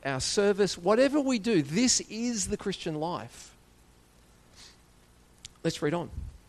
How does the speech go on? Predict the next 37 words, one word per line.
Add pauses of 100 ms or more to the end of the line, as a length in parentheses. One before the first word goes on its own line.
(1500)
Uh,
and
calling
the
crowd
to
him, (480)
he
said
to
them, (480)
"If
anyone
would
come
after
me,
let
him
deny
himself,
take
up
his
cross
and
follow
me. (1080)
For
whoever
would
save
his
life
will
lose
it,